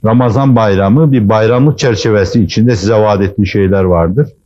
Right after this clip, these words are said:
Ramazan yaşamışsanız, o bayramı da yaşarsanız vaat ettiği şeyler elde edersiniz.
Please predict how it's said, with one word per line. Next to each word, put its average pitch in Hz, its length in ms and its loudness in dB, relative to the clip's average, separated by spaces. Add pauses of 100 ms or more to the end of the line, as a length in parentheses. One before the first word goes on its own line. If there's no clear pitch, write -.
(920)
Ramazan 131 400 0
yaşamışsanız, 120 1040 0
o 104 160 0
bayramı 104 420 0
da 104 80 0
yaşarsanız 101 800 -2
vaat 98 180 0
ettiği 92 240 -4
şeyler 95 340 0
elde 87 280 0
edersiniz. 92 640 -2